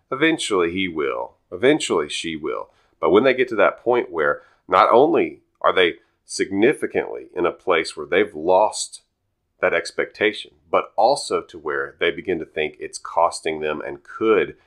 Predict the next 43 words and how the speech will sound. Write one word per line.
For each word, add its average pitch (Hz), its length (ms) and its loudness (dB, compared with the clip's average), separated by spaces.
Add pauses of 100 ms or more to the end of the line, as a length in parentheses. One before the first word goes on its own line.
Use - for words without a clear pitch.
(200)
cost - 400 0
them 67 340 -4
you 78 380 -6
because 69 480 -4 (320)
you 76 200 -6
are 69 240 2
moving 80 380 -4
on. 69 320 -2 (200)
That - 200 -10
mystical 95 480 0
phrase 85 340 2
we 80 80 -4
mentioned 76 340 -4
that - 100 -10
no 110 120 2
one 139 180 2
can 110 120 -8
really 104 180 -2
define, 73 420 -2 (360)
but 80 160 0
they 87 120 4
are 78 120 4
worried 90 400 2
that 101 160 -10
you 113 160 0
are 69 320 0 (300)
and 73 80 -14
that 62 100 -16
maybe 80 220 -10
there's 95 200 -2
someone 98 300 2
else, 80 320 -4 (240)
maybe 95 520 -2 (340)
they 76 100 -4
have 73 160 -8
lost 76 320 0
you 80 80 -16
for 76 200 -8
good, 82 380 -2 (540)
and 65 160 -10
now 76 440 -2 (520)
it's - 200 -6
serious. - 680 -4